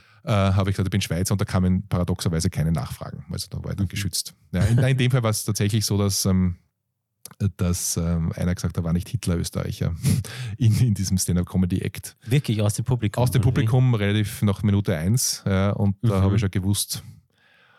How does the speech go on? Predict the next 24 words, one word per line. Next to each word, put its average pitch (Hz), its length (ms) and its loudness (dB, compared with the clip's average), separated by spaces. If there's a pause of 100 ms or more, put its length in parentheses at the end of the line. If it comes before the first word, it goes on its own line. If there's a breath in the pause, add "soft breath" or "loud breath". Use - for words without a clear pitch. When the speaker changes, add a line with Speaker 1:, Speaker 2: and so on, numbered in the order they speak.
(420 soft breath)
Speaker 1:
okay, 120 360 2
<laughs> - 1120 2
ja, 127 180 4 (800 loud breath)
wird, 101 440 -2
wird 98 160 -2
spannend. 78 440 -4 (140)
Aber 147 180 2
Speaker 2:
Hast, 143 160 -2
hast 110 200 0
du 131 40 2
reagiert 110 400 0
oder 123 180 2
hast 113 180 0
du - 60 -6
das 160 100 2
Speaker 1:
ich 131 40 4
habe 127 240 2
reagiert, 120 400 0
aber 117 200 0
ich 113 80 2
Speaker 2:
Ja. 113 40 4
Speaker 1:
habe 110 160 0
auch, 107 220 0
ähm, 104 420 2